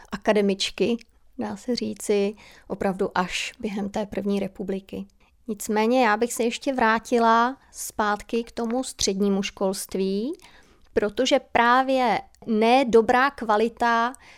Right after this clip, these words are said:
toho řemeslného vzdělávání vedla k tomu, že vznikl úplně nový typ školy, stojí za ním Tomáš Baťa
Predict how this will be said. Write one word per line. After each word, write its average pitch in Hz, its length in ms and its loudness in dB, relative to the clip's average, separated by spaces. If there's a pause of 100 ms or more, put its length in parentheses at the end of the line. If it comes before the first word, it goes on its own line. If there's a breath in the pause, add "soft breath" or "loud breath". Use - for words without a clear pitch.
(120)
toho 226 200 2
řemeslného 233 600 2
vzdělávání 214 1200 2 (380 loud breath)
vedla 240 580 4
k - 380 -16
tomu, 208 560 2 (100)
že 220 560 2 (280)
vznikl 233 640 0
úplně 277 480 2
nový 254 360 2
typ 277 340 -4 (120)
školy, 185 840 0 (160)
stojí 214 480 -4
za 233 140 -4
ním 233 380 0
Tomáš 233 520 -2
Baťa 202 640 -4